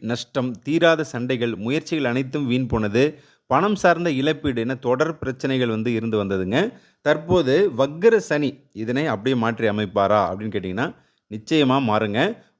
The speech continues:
வக்ரம் என்பது வேகம் என்று அர்த்தங்க. சனி பகவான் பொறுமையாக தான் பலனை கொடுப்பாருங்க. மந்த கிரகமான சனி பகவான் நிச்சயம் வக்ரம் பெறும்போது இயல்புக்கு மாறாக செயல்பட்டு உங்களுக்கு மூன்றாம் இடம் வழியே மற்றவர்கள் உங்களை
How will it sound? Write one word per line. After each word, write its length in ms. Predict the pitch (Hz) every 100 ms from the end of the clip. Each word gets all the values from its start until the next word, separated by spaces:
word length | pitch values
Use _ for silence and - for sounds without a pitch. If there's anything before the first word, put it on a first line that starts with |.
| 113
வக்ரம் 360 | 156 175 214 190
என்பது 320 | 160 139 131 175 202 120 110
வேகம் 420 | 139 185 180 190 190 127
என்று 220 | 139 147 117
அர்த்தங்க. 340 | 101 110 101 90 -
சனி 180 | 123 180
பகவான் 320 | 180 170 170 139
பொறுமையாக 480 | 135 160 165 156 147 151
தான் 120 | 135
பலனை 200 | 127 131 117
கொடுப்பாருங்க. 420 | 113 107 98 101 160 233 - _ _ 120
மந்த 320 | 143 214 226 202
கிரகமான 580 | 185 175 170 165 156 135 -
சனி 200 | 131 170 175
பகவான் 380 | 156 131 175 - _ _ _
நிச்சயம் 460 | 147 143 202 214 208
வக்ரம் 360 | 135 139 208 208
பெறும்போது 440 | 156 135 110 107 120 147 123
இயல்புக்கு 560 | 135 202 214 190 190 139
மாறாக 420 | 120 139 147 139 135
செயல்பட்டு 500 | 120 120 107 101 120 135
உங்களுக்கு 400 | 110 107 95 156 - - _ _
மூன்றாம் 500 | 135 233 233 226 196
இடம் 180 | 165 143
வழியே 380 | 113 120 135 135 151 - 113
மற்றவர்கள் 600 | 139 - 196 180 170 170
உங்களை 220 | 139 135